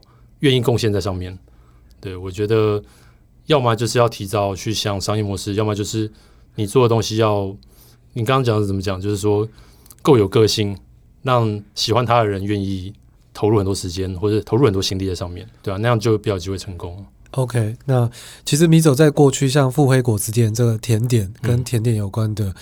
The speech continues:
Speaker 2: 也受到爱食鸡非常多的帮忙，就是提供很多资讯。
Speaker 1: 嗯。
Speaker 2: OK，那今天非常谢谢 Sean，爱食鸡的 co-founder，一起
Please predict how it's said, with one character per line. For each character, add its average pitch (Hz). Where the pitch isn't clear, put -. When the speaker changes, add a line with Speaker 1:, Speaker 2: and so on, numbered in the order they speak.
Speaker 2:
也 110
受 127
到 123
爱 123
食 110
鸡 107
非 113
常 104
多 104
的 98
帮 101
忙， 92
就 110
是 107
提 107
供 110
很 104
多 101
资 104
讯。 104
Speaker 1:
嗯。 90
Speaker 2:
OK， 110
那 139
今 156
天 156
非 160
常 135
谢 135
谢 127
Sean， 113
爱 135
食 117
鸡 120
的 113
co-founder， 120
一 -
起 131